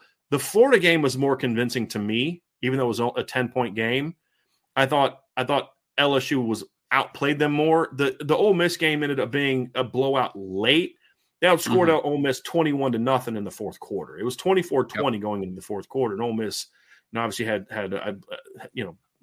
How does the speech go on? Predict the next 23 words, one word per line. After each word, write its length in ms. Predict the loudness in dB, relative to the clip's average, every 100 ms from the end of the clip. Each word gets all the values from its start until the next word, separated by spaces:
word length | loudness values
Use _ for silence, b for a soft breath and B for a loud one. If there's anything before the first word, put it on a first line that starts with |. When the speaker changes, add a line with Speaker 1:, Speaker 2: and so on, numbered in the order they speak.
| 0
Speaker 1:
it 40 |
was 140 | 4
a, 40 | 4
it 120 | 4
was 120 | 4
a 60 | 4
much 240 | 2 2
more 140 | 2 2
competitive 400 | 0 0 -2 -6
game. 280 | -8 -8 4
But 320 | 6 6 2 b b b
they 100 | 2
handled 260 | 4 4 4
their 80 | 4
business 580 | 4 2 0 -4 -4 -10 _ _ _ _ 0
and 380 | 4 4 2 -2
Speaker 2:
Mm-hmm. 60 |
Speaker 1:
got 240 | -4 -6 -2
the 60 | 4
win. 360 | 4 4 -4 -18 -20 _ _ _ _ _ _ -2
And 160 | 2
they're 140 | 4 4
playing 600 | 0 -2 0 0 -2 -6